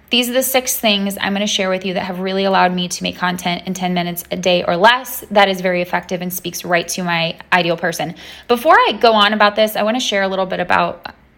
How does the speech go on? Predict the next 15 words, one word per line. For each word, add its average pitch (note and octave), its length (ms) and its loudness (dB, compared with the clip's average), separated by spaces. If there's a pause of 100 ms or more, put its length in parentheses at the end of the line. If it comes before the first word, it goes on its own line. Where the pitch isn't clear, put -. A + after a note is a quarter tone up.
(200)
my F3+ 680 4
perspective F3+ 500 -2
on F3 100 0
content. F#3 520 -2 (580)
I, E4+ 280 2
I B3+ 140 4
really A#3 340 0
don't G3 160 4
give G3 120 0
a F3+ 80 -2
fuck F3+ 260 0
about F3 220 -2
being F3 180 -4
an E3 200 -4
influencer. - 580 -8